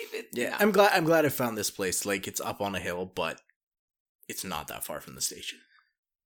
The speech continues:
Speaker 1: Kinda jelly. Eventually, when I do move, you're gonna have to help me out so we can find some good ass houses. Do a little, little house searching. It's gonna be a good old time, David.
Speaker 2: Yep.
Speaker 1: Man, we didn't even need to do any introductions this episode.
Speaker 2: No,
Speaker 1: <laughs>
Speaker 2: fuck
Speaker 1: We
Speaker 2: no.
Speaker 1: jumped straight into it.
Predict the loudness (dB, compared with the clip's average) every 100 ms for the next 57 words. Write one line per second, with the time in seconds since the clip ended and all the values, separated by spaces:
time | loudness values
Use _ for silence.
0 | _ -12 -10 -8 -8 -8 -10 -16 -20 -14
1 | -6 -4 -4 -4 -4 -4 -8 -12 -10 -10
2 | -10 -10 -12 -14 -20 _ _ _ _ _
3 | _ _ _ -18 -16 -16 -16 -12 -10 -8
4 | -10 -14 -18 -16 -14 -14 -14 -12 -12 -12
5 | -12 -12 -12 -14 -16 -18 -20 -20 -20 -20
6 | -20 -12 -10 -8 -8 -10 -10 -10 -10 -8
7 | -8 -8 -8 -8 -8 -8 -10 -14 -20 -16
8 | -12 -10 -10 -10 -12 -12 -18 -18 -18 -18
9 | -20 -8 -4 -4 _ _ _ -12 -10 -8
10 | -8 -4 -4 -4 -6 -8 -6 -8 -8 -10
11 | -10 -14 -14 -12 -12 -10 -10 -6 2 8
12 | 10 10 6 4 6 6 6 4 2 0
13 | -2 -4 -4 0 0